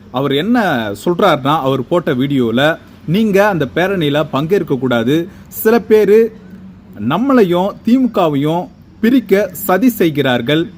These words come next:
இதனை தொடர்ந்து நீங்க அந்த பேரணியில பங்கேற்க கூடாது,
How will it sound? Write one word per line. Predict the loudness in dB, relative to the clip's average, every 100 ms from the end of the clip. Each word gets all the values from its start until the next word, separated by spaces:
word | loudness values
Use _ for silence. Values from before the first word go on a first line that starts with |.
| -20 -18 -6
இதனை | -2 2 2 2
தொடர்ந்து | 0 0 0 0 0
நீங்க | 0 -2 0 0
அந்த | -2 -4
பேரணியில | -2 0 0 0 0 -2 -2
பங்கேற்க | -4 0 0 0 -2
கூடாது, | -4 -2 0 0 0 0